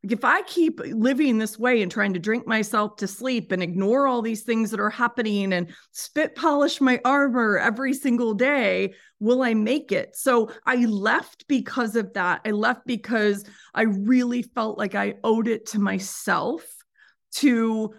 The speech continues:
really reconnect with me and my values and my essence. And the biggest question is tied to what you just asked me, because when I did leave and I was like, "Yay,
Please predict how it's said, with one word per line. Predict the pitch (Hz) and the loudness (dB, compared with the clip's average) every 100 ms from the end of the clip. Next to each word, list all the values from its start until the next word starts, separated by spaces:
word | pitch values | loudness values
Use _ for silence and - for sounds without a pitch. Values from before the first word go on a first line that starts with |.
| - | -10
really | 185 190 247 240 233 226 | -2 2 4 2 0 0
reconnect | 190 226 208 220 202 202 - 196 | 0 -2 -2 -2 -2 -2 -6 -2
with | 202 202 | -2 0
me | 190 196 294 226 - | -2 0 0 -2 -4
and | - 208 | 0 0
my | 208 | 2
values | 190 185 233 277 196 180 | 0 0 2 2 0 -2
and | 185 | -2
my | 202 202 190 | -2 -2 -2
essence. | 240 262 214 170 - | -2 -2 -4 -4 -2
And | 220 214 220 | 0 2 0
the | |
biggest | 185 - 269 311 - - | 0 0 2 2 2 -4
question | - 539 - 208 202 | -6 -6 0 2 2
is | 214 208 | -2 -4
tied | - 262 294 262 | 0 2 2 0
to | |
what | 226 240 240 | 2 2 2
you | 233 | 2
just | 233 226 | 2 0
asked | 247 440 - | 0 0 -2
me, | 202 185 | -2 -2
because | 202 226 233 208 - - - _ | -2 0 0 0 -6 -20 -20 _
when | 214 247 277 | 2 4 4
I | 247 | 4
did | 214 175 233 262 | 0 2 0 0
leave | 254 202 190 190 226 226 - - | 0 0 0 -2 -2 -6 -12 0
and | 233 | 2
I | 233 | 4
was | 233 226 | 2 0
like, | 214 220 | -2 -2
"Yay, | 202 359 554 508 494 | -2 2 2 2 2